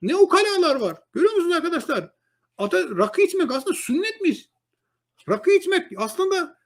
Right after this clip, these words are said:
Ata-, Atatürk'ün çok güzel bir sünnetiymiş. E niye kızıyorsunuz bu kadar? Olabilir. Allah akıl fikir versin. Ne diyeyim? Bir başka örnek arkadaşlar. Bu da İhsan Özkes'e ait.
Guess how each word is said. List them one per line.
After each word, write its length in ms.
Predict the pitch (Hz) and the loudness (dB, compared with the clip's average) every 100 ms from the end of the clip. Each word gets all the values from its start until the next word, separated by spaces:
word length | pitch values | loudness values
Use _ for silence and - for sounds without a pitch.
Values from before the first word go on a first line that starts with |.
| - | -6
Ata-, 400 | 196 359 359 - _ _ _ | -4 -4 -6 -8 _ _ _
Atatürk'ün 460 | 208 311 339 359 - | -6 -4 0 0 0
çok 140 | 262 | -2
güzel 200 | 196 403 | 0 2
bir 60 | 427 | 0
sünnetiymiş. 680 | 415 392 320 285 185 - _ _ _ - | -2 -6 -2 -2 -4 -8 _ _ _ -2
E 80 | |
niye 140 | 339 381 | 0 2
kızıyorsunuz 500 | 339 392 349 330 277 | 4 4 4 -2 -4
bu 60 | |
kadar? 140 | 247 208 | -6 0
Olabilir. 500 | 269 381 330 339 - _ _ _ _ _ _ _ _ _ _ _ - | 2 4 4 2 -6 _ _ _ _ _ _ _ _ _ _ _ -12
Allah 200 | 226 254 | -4 -2
akıl 200 | - 202 | -2 -4
fikir 260 | - 196 175 | -6 -6 -4
versin. 320 | 165 - 147 | -4 -4 0
Ne 120 | 202 | 0
diyeyim? 200 | 160 - _ _ _ _ _ _ | 0 -8 _ _ _ _ _ _
Bir 80 | 381 | 2
başka 300 | 415 - 285 | 2 2 2
örnek 220 | 208 196 | 0 0
arkadaşlar. 520 | 185 175 165 156 269 277 _ _ _ _ _ _ _ _ _ _ - | -2 -4 -8 -8 -8 -10 _ _ _ _ _ _ _ _ _ _ -10
Bu 120 | 220 | -4
da 260 | 254 269 - | -2 -2 -2
İhsan 360 | 220 190 262 254 | 0 0 0 -2
Özkes'e 400 | 262 247 202 190 | -2 0 0 0
ait. 400 | 175 277 311 | 0 0 -2